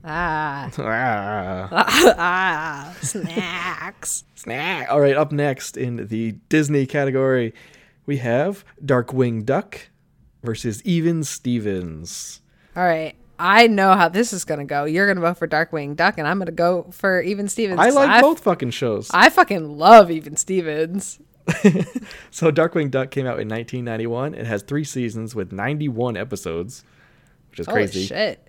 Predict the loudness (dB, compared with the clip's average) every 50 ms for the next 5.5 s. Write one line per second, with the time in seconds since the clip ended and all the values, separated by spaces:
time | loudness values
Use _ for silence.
0 | _ _ _ -6 -4 -2 -2 -2 -4 -10 -8 -8 -8 -8 -8 -6 -4 -2 -2 -2
1 | -2 -2 -4 -6 -10 -16 _ _ -12 -12 -10 -10 -10 -12 -10 -10 -8 -6 -6 -8
2 | -8 -10 -16 -20 _ -10 -10 -8 -8 -10 -10 -12 -8 -4 -2 -2 -2 -4 -6 -10
3 | -10 _ -8 -6 -4 -4 -2 -2 -2 -4 -4 -6 -8 -12 -16 _ -18 -12 -12 -12
4 | -12 -10 -12 -12 -14 -14 -16 _ -20 -18 -16 -18 -18 -12 -10 -8 -8 -8 -10 -10
5 | -12 -12 -14 -12 -6 -6 -6 -6 -6